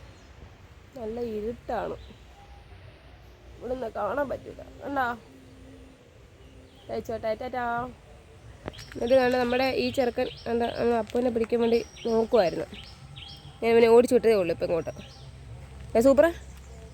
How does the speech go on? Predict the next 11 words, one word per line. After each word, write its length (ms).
എന്താണ് 260
നീ 120
കാണിക്കുന്നേ? 340
ഏ? 40
ഏടാ, 140
എന്തിനാടാ 420
ചെറുക്കനെ 260
പിടിക്കാൻ 240
നോക്കുന്നേ? 240
സൂപ്പറേ, 280
സൂപ്പർ, 300